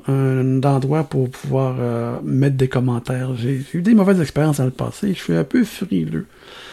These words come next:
Je vais tout de même laisser sur mon Dieu est mon juge, sur ma chaîne YouTube, dans l'onglet communauté,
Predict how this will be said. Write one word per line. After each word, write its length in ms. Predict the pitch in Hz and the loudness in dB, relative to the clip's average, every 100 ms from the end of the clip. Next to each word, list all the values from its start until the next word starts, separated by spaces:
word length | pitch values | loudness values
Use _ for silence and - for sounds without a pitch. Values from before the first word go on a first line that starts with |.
| - - - - 156 | -20 -20 -20 -12 -2
Je 80 | |
vais 100 | 175 | 0
tout 140 | - 240 | 2 4
de 100 | 208 | 6
même 300 | 208 196 175 | 4 4 4
laisser 480 | 156 139 - 185 190 | 2 0 -2 0 0
sur 260 | - 147 | 0 -2
mon 840 | 139 139 131 127 123 120 120 123 120 110 - - | 0 2 2 0 -2 -2 -4 -4 -6 -12 -14 -8
Dieu 220 | - 165 | 4 6
est 40 | |
mon 280 | 147 135 127 | 8 6 4
juge, 440 | 117 156 156 135 123 120 120 - | 2 0 0 -2 -2 -4 -6 -8
sur 220 | - 127 | -6 -2
ma 180 | 127 123 | -2 -2
chaîne 300 | - 143 131 | 0 2 2
YouTube, 440 | 120 - 175 165 - _ - - - - - - | 2 0 -2 -2 -6 _ -20 -20 -20 -20 -20 -8
dans 360 | 220 160 196 208 | 0 2 4 2
l'onglet 420 | 143 143 143 160 180 | 4 4 4 4 2
communauté, 1040 | - 160 147 143 131 127 - 190 - | 2 6 6 6 4 2 0 2 2